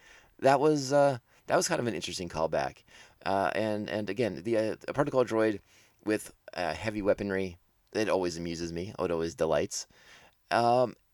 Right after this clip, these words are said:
we also have a s-, a, a Tusken Raider as their sniper up in a tower, picking off these, these raiders, these marauders.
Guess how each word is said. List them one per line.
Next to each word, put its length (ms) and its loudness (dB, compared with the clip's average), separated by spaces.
we 140 2
also 160 6
have 100 6
a 60 4
s-, 200 2
a, 380 2
a 80 -2
Tusken 440 -2
Raider 440 6
as 180 0
their 160 2
sniper 600 -2
up 140 -4
in 100 -2
a 40 -6
tower, 440 2
picking 320 -2
off 320 -6
these, 180 -10
these 380 -10
raiders, 400 -4
these 160 -8
marauders. 580 -2